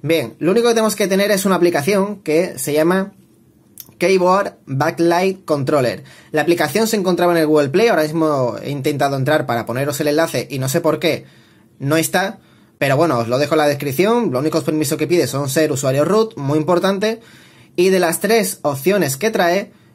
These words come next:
la que nos va a interesar es la última, que es la que hace que apague los botones capacitivos. Por ejemplo, yo toco y ya directamente, por mucho que, que toque, ya no se encienden los botones,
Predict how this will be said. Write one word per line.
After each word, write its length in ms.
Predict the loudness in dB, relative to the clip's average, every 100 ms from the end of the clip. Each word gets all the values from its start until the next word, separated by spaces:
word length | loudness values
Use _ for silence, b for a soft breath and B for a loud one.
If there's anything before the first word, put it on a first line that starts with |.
| b -2
la 180 | -2
que 80 | 0
nos 120 | -2
va 60 | -2
a 60 | 0
interesar 400 | 0 0 0 0
es 120 | 2
la 140 | 4
última, 540 | 4 4 4 2 0 -6 _ _
que 120 | -4 0
es 80 |
la 180 | 2 2
que 80 | 0
hace 220 | -2 0
que 60 | 0
apague 240 | 0 2
los 120 | 2 2
botones 360 | 0 0 0
capacitivos. 640 | 0 -2 -2 -4 -4 -4 -4
Por 100 | -4
ejemplo, 380 | -2 -4 -4
yo 180 | -4 -2
toco 380 | 0 0 0 2
y 60 | 2
ya 100 | 2
directamente, 580 | 0 0 -2 -2 -2
por 200 | -2 -6
mucho 220 | -6 -6 -4
que, 460 | -2 0 -2 -6 -12 _
que 140 | -6
toque, 320 | -4 -2 -2
ya 120 | -2 -4
no 80 |
se 120 | -4 -6
encienden 340 | -6 -4 -2
los 140 | -4
botones, 520 | -6 -8 -10 -12 -20